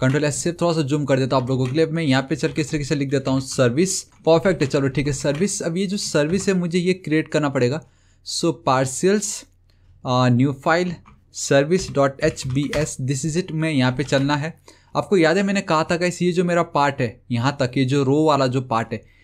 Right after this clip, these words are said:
यहाँ तक मुझे सब कुछ सेम चाहिए रहेगा। So कॉपी करता हूँ, सर्विस पे पेस्ट कर देता हूँ, about का ये जो पार्ट है हटा देता हूँ,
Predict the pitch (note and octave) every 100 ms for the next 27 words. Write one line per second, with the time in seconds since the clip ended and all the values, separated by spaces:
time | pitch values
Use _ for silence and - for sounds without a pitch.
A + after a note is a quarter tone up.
0 | _ - B2+ D#3+ G3+ F3 F3+ E3 - E3
1 | F#3+ F3+ - D3+ C3+ C#3+ C3 A#2 G#2 G2
2 | G2 - - - _ - D#3+ D#3 D3 C#3+
3 | E3 E3 D#3+ E3 D#3+ - D3 C#3 - C3+
4 | D3 C#3 D3+ C#3 C#3 D3+ - C#3 D#3 E3+
5 | E3+ E3+ D#3 D#3+ C#3+ C#3 C#3+ B2+ A#2+ C3
6 | B2+ B2+ C3+